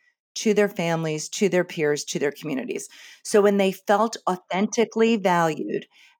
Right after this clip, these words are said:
and when they were dependent on to add value to people other than themselves, they had this high level of mattering that acted like a protective shield. It didn't matter, it didn't mean they didn't feel anxious or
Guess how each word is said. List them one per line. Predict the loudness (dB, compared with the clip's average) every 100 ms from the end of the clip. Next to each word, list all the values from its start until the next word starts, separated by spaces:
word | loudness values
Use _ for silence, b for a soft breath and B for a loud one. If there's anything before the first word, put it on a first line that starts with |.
| 0
and | 2
when | 2 2
they |
were | 2 0
dependent | -2 -2 2 4 4
on | 2 -2
to | -6 -2
add | 2 2 4
value | 4 4
to | 0
people | 0 0 0 0
other | 0 0
than | 0 -4
themselves, | -6 0 2 2 0 -2
they | -4
had | -4 -4 0 0 0
this | 0 -2 -4 B B B
high | -8 0 2
level | 4 2 2 0
of | 0
mattering | 0 0 0 -2
that | -4
acted | -4 -4 -4 -2
like | -2
a | -2
protective | -8 -6 -2 -2 -2 -6
shield. | -6 -4 -4 -6 b b b -8
It | 0
didn't | 4 4 4
matter, | 4 4 4 2 -4
it | -2
didn't | 4 6
mean | 6 6
they |
didn't | 4 0 -2 -6 0
feel | 2 2
anxious | 2 0 2 2 2 2
or | 0 -2